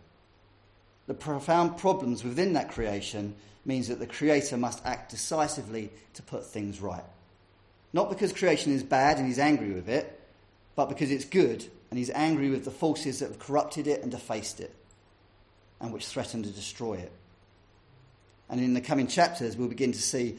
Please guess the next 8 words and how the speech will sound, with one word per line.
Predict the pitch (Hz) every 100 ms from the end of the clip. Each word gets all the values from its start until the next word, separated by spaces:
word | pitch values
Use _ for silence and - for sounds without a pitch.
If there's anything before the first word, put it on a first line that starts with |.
| - -
just | 147 -
how | 143 135
he | 123
goes | 120 131 117 110
about | 101 117 104 -
putting | 139 107
things | 107 120 107 92
right | 120 98